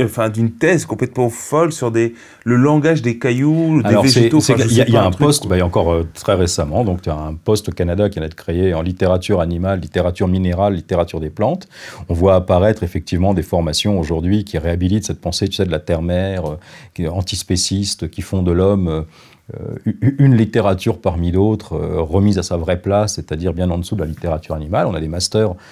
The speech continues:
Speaker 2: qui apparaissent en
Speaker 1: Ah, mais
Speaker 2: littérature
Speaker 1: qu'est-ce que
Speaker 2: des plantes et littérature
Speaker 1: <laughs> qu'est-ce
Speaker 2: des
Speaker 1: qu'ils peuvent
Speaker 2: cailloux.
Speaker 1: bien raconter ?
Speaker 2: Mais c'est la réhabilitation, tu sais. Alors, je peux, je peux prendre cinq minutes, mais pourquoi est-ce qu'on n'enseigne pas la magie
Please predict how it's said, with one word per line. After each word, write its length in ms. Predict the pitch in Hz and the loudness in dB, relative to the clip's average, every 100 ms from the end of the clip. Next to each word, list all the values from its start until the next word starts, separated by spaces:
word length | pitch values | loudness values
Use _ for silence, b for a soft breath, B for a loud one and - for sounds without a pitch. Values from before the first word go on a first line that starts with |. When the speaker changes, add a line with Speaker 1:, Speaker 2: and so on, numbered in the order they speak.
| B _ | B _
Speaker 2:
qui 140 | 82 | -4
apparaissent 560 | 73 82 82 90 - 85 | -2 -2 2 0 -2 -8
en 60 | |
Speaker 1:
Ah, 60 | 80 | -8
mais 60 | 80 | -6
Speaker 2:
littérature 600 | 92 - 87 87 85 101 87 | -6 0 2 2 0 -2 0
Speaker 1:
qu'est-ce 60 | |
que 80 | 87 | -2
Speaker 2:
des 60 | - | 0
plantes 240 | 113 117 | -2 -2
et 40 | 87 | -4
littérature 520 | 90 98 90 156 107 | -2 2 2 2 2
Speaker 1:
<laughs> 20 | |
qu'est-ce 100 | 92 | 2
Speaker 2:
des 80 | 98 | 2
Speaker 1:
qu'ils 20 | |
peuvent 140 | - 127 147 | 0 0 2
Speaker 2:
cailloux. 0 | |
Speaker 1:
bien 160 | 135 - 110 | 0 0 -6
raconter ? 540 | 107 139 120 - 135 131 | -4 -4 -4 -2 -2 0
Speaker 2:
Mais 120 | 143 | 2
c'est 120 | 208 | 2
la 100 | 190 | 2
réhabilitation, 600 | 156 127 135 135 127 135 | 2 2 0 0 -2 -2
tu 100 | - | -4
sais. 240 | - - B B B 87 - | -2 -2 B B B -8 -2
Alors, 140 | 139 | -2
je 100 | - | 0
peux, 160 | 185 127 | -2 2
je 80 | 160 | 2
peux 80 | |
prendre 200 | 165 190 | 2 0
cinq 80 | 185 | 2
minutes, 160 | 202 202 | 0 0
mais 80 | 131 | -4
pourquoi 300 | 180 185 220 | -4 -2 -2
est-ce 80 | |
qu'on 80 | 120 | 0
n'enseigne 260 | 98 104 92 | -2 -2 -4
pas 120 | 120 | -2
la 100 | 90 | -2
magie 380 | 87 90 82 | 0 0 -2